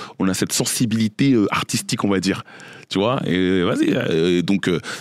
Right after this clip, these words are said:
donc quand on parle de sujet, c'est, c'est, y a que, ça intéresse que nous deux, tu vois, c'est nous, nous deux, euh,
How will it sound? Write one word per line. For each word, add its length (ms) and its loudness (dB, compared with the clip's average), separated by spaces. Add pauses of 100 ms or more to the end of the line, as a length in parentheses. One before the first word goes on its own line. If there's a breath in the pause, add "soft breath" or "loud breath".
(140 loud breath)
donc 180 -2
quand 80 0
on 80 0
parle 220 0
de 60 2
sujet, 360 2
c'est, 240 2
c'est, 180 0
y 280 4
a 60 0
que, 260 2
ça 180 -2
intéresse 260 -2
que 100 0
nous 120 2
deux, 80 2
tu 60 -4
vois, 100 -2
c'est 120 -2
nous, 180 2
nous 160 2
deux, 100 0
euh, 260 2